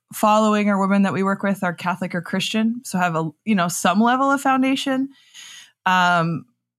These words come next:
but yeah, we really reach women's, women of all walks of faith, um, or just life. Because if you're speaking to a team, you know, even at a Catholic or Christian school, not all the, the, the girls are gonna be, um,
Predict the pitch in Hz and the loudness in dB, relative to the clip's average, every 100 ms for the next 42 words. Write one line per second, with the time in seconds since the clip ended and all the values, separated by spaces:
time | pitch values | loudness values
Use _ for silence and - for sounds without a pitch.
0 | _ _ _ 170 190 196 - 240 269 196 | _ _ _ -4 0 0 2 2 2 0
1 | 175 226 254 190 160 - 170 175 190 170 | 0 0 0 0 -2 -6 -4 -2 0 0
2 | 160 - - _ 175 180 185 165 147 156 | -2 -4 -12 _ -4 -2 0 0 0 0
3 | 180 165 156 - 147 - 165 120 156 170 | 2 0 -2 -4 -6 -4 -4 -2 -4 -8
4 | - _ _ 175 165 165 160 160 - 240 | -16 _ _ -2 2 2 2 0 -2 0
5 | 302 196 156 151 151 208 - - - 240 | 0 0 -2 -2 -2 -2 -6 -16 -4 2
6 | 269 247 240 220 277 277 240 214 165 - | 2 2 0 0 -2 0 0 2 -2 2
7 | 233 165 160 190 214 - _ _ _ _ | 2 2 2 0 -2 -8 _ _ _ _
8 | _ - 233 208 214 359 339 240 196 170 | _ 0 2 2 0 -2 2 2 2 0
9 | 202 190 196 170 165 - 196 - 156 143 | 0 -2 -4 -2 -4 -2 -4 -2 -4 -4
10 | - 247 294 76 143 196 _ _ - - | -4 -2 -2 -2 -2 -4 _ _ -20 -20
11 | _ - 185 208 202 180 170 165 - 160 | _ -4 0 4 4 4 2 0 -2 -2
12 | 160 - 165 151 160 165 170 151 151 151 | -2 -2 -4 -2 0 0 0 -2 -2 -2
13 | 147 151 151 147 147 - _ - 147 131 | -2 -2 -2 -2 -2 -8 _ -8 -4 -4
14 | 123 - 170 | -4 -8 -12